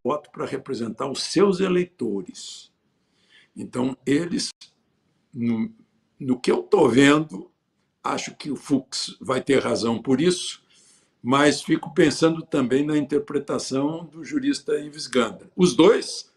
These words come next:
são juristas. O Fux é min-, é, é, é juiz de carreira, juiz de direito de carreira.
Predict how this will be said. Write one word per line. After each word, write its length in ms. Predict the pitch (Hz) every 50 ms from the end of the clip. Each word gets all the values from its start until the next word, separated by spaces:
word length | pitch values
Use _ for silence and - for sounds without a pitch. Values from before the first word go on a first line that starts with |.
| _
são 240 | - - 147 147 135
juristas. 560 | 110 123 123 113 113 110 - - - 98 95
O 80 | 92 95
Fux 520 | - - 151 156 - - - - - _ _ _ _ _ _ _ _ -
é 180 | 147 143 143
min-, 320 | 151 165 175 175 165 139 - -
é, 200 | 127 123 117 - -
é, 320 | 123 117 - _ 131 131
é 20 |
juiz 300 | 120 - 107 113 120 113
de 100 | 110 -
carreira, 580 | - 180 185 170 147 170 180 202 220 - 143 113
juiz 240 | 90 - 127 127 254
de 120 | 262 143
direito 420 | 139 139 151 143 151 - - - -
de 80 | -
carreira. 480 | _ - - - - - 151 139 -